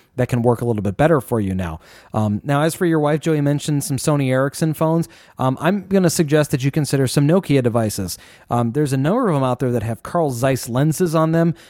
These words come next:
Um, they're really great phones. They take good pictures. Um, there's Wi-Fi built in, so if you want to, you know, use the Wi-Fi to get the photos off of it somehow or upload them to a service or something like that,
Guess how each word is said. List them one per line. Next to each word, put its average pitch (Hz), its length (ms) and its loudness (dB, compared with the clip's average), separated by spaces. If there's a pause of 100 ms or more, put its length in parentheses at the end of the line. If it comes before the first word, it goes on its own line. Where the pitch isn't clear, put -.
(140)
Um, 117 300 0
they're 139 140 4
really 185 240 2
great 151 280 2
phones. 190 540 0
They 131 160 2
take 143 440 -2
good 165 320 -2
pictures. 202 540 0 (320)
Um, 120 300 0
there's 131 160 2
Wi-Fi 143 400 2
built 151 260 0
in, 151 220 2
so 139 100 0
if 123 140 -2
you 131 100 4
want 123 360 0
to, 131 440 0
you 127 80 -4
know, 117 80 0
use 120 300 0
the 131 80 0
Wi-Fi 123 480 2
to 123 240 -4
get 120 180 -4
the 110 80 -4
photos 127 640 0
off 127 200 -2
of 135 120 -2
it 139 180 -2
somehow 127 360 0
or 117 180 0
upload 127 200 0
them 120 100 0
to 120 120 -4
a 107 60 -2
service 139 380 0
or 147 40 -2
something 139 300 0
like 139 160 0
that, 151 200 0